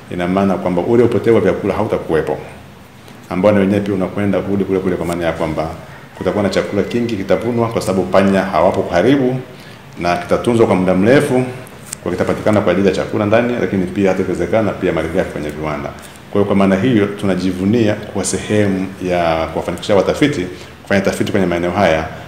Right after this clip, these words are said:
kwa sababu moja kwa moja inatatua kero ambazo ni zipo kwenye jamii yetu, lakini pia moja kwa moja zinalenga kwenye kusupport kauli mbiu iliyopo sasa hivi ya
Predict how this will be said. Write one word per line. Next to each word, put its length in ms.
kwa 100
sababu 220
moja 140
kwa 120
moja 500
inatatua 840
kero 400
ambazo 280
ni 440
zipo 220
kwenye 160
jamii 280
yetu, 300
lakini 300
pia 380
moja 200
kwa 120
moja 400
zinalenga 440
kwenye 640
kusupport 540
kauli 220
mbiu 260
iliyopo 320
sasa 200
hivi 200
ya 240